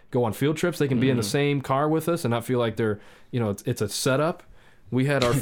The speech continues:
Speaker 2: <laughs>
Speaker 1: our first week, our first week of our program that we designed a few years ago,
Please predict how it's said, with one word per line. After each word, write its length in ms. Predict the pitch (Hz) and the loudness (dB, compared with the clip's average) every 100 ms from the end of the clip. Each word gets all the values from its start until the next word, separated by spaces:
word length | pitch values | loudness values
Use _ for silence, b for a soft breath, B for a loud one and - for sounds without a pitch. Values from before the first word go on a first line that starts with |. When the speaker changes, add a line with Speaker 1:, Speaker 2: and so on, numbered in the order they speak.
| - | -2
Speaker 2:
<laughs> 140 | - | -2
Speaker 1:
our 140 | 156 147 | 2 2
first 380 | 151 180 180 127 | 4 4 6 6
week, 720 | 160 - - - 147 - - | 4 4 2 2 0 0 0
our 140 | 127 156 | 2 0
first 420 | - 190 185 - | 2 0 0 0
week 380 | 156 143 117 - | 0 2 -2 -4
of 160 | 120 113 | -2 -2
our 120 | 107 | -2
program 460 | - 131 117 101 | 0 0 0 0
that 100 | 98 | -2
we 120 | 98 104 | -2 -2
designed 540 | 101 104 98 98 92 | -2 -2 -2 -2 -6
a 100 | 98 | -10
few 180 | - 113 | -6 -2
years 240 | 107 107 | 0 -2
ago, 340 | 101 95 87 | -4 -6 -6